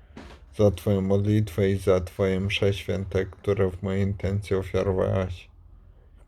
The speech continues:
To naprawdę bardzo wiele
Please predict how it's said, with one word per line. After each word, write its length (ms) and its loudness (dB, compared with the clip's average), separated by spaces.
To 180 2
naprawdę 840 2
bardzo 460 2
wiele 480 0